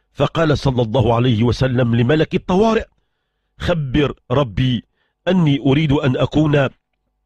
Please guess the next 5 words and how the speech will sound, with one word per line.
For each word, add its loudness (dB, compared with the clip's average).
عبدا -2
نبيا." 0
فنزل 0
قول -2
الله 0